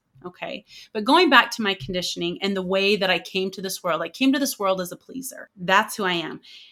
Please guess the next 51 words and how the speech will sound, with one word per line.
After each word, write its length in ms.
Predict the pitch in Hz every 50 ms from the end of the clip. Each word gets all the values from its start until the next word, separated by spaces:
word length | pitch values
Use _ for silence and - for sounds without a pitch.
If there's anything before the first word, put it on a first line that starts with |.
| _ _ _ _ _ _ _ _ _ _ _ -
I 100 | 208 208
came 260 | 208 - 247 240 247
into 180 | 247 247 - 262
a 40 | 233
family. 340 | - 240 208 208 214 214 -
I 80 | 202 202
have 160 | 214 208 202
a 40 | 196
dad 380 | 175 202 202 202 220 254 202
that's 140 | 185 190 -
a 40 | -
social 380 | - - 269 269 262 - 220
worker. 400 | 180 175 175 - - - - - _ _ _ _ -
When 180 | 185 196 185
I 140 | 180 180 214
was 240 | 240 269 254 - -
young, 320 | 175 156 - 160 170 170 - - - - - - -
the 120 | 180 196
work 260 | 185 190 233 254 247
that 100 | - -
my 160 | 196 208 220 226
dad 300 | - - 185 175 170 170
did 260 | 175 170 170 170 - _ _ _ _ -
as 220 | 180 185 202 202
a 40 | 196
sh-, 120 | - - -
social 380 | - - 190 185 175 - 170 165
worker 180 | 160 - 165
was 160 | 165 175 175 170
very 360 | 165 165 175 180 170 170 175
hard. 320 | 175 - 165 151 - - -
And 100 | 165 165 -
I 140 | 185 196 196
can 240 | - - 190 180 170
remember 560 | 165 165 165 165 170 170 170 160 156 170 180
that, 240 | - 156 - - - _ _ _ - - - - - _ -
even 280 | 240 262 285 269 269
though 120 | 240 214 202
I 100 | 190 190
was 160 | 190 185 -
too 180 | - - 226
young 280 | 220 202 202 190 196 185
to 160 | - - -
understand. 580 | 170 175 170 175 175 - - 170 165 160 - -
He 120 | - 220
worked 240 | 208 214 214 214 -
at 80 | - -
the 60 | 175
child 260 | - - 180 185 185
protection 420 | - 220 - 190 175 - - 185 175
team 300 | - - 170 160 165